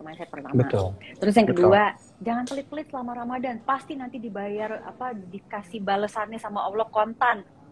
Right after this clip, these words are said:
Speaker 1: Yang seperti itulah, gitu ya.
Speaker 2: <laughs> Iya.
Speaker 1: Masalahnya,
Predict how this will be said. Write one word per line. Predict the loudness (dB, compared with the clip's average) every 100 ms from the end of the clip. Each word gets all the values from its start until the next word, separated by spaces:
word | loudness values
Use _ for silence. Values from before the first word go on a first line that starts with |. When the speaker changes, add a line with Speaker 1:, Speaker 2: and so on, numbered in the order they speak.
| -20 -12
Speaker 1:
Yang | -10
seperti | -10 -8 -6
itulah, | -2 -2 -4 -12
gitu | -14 -10 2
ya. | 4 4
Speaker 2:
<laughs> | 0
Iya. | 2 2 2 0
Speaker 1:
Masalahnya, | -2 -2 -4 -4 -8 -10 -6 -4